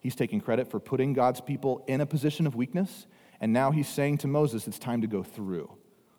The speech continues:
The one way that you thought you would have never survived. You might have found a way to take a few hundred thousand people over one of these mountains while the rest of you were slaughtered. That's the best you can do. I'm gonna take every one of you through the water and you won't get wet. That's what I can do."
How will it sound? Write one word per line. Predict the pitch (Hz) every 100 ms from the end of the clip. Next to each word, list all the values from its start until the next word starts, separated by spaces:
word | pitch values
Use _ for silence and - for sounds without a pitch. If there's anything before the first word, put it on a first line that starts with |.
| _
The | 117
one | 110 120 143 143
way | 135 127
that | 120
you | 113
thought | 113 113 110
you | 110
would | 98
have | 98
never | 110 117 113
survived. | 117 104 95 85 92
You | 131
might | 127 135
have | 110
found | 123 117
a |
way | 113 110
to | 110
take | - 110
a |
few | 107 135
hundred | 131 123 113
thousand | 117 110 110
people | 113 113 101 113
over | 120 120
one | 120
of | 120
these | 113
mountains | 110 117 135 143 143 - -
while | 113
the | 107
rest | 101 113 127
of |
you | 120
were | 113 110
slaughtered. | 117 110 120 117
That's | 107
the | 95
best | 104 110 -
you | 113
can | 113
do. | 107 113 131 - - 113
I'm |
gonna | 123 117
take | - 104
every | 113 104 104
one | 104 120
of | 127
you | 135
through | 135 123 113
the |
water | 104 101 123 113
and | 98
you | 95
won't | 95
get | 90 87
wet. | 90 87 - _ _ _ _ _ _ _ _
That's | 117 -
what | 98
I |
can | 87 87
do." | 85